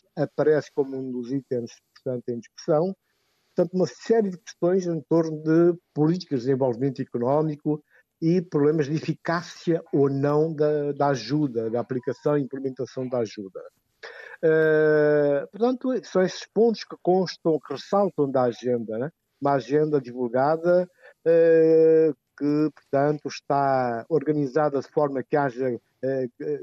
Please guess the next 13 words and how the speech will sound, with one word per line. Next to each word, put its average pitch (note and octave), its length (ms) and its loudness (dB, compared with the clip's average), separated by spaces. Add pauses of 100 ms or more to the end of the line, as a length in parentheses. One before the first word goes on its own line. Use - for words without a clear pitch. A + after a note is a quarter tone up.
(100)
maiores C#3+ 840 0 (240)
ou C#3+ 160 0
menores, C#3+ 800 -2
eh, C3 320 -6 (400)
eh, C3 840 -8 (120)
participações, E3 1000 -2
com C3 300 -2
briefings, E3+ 880 -4 (440)
briefing, C#3+ 720 -2
seminários, D#3 1300 -2 (140)
conferências D3 800 -4
de B2+ 80 -14
imprensa. E3+ 680 -2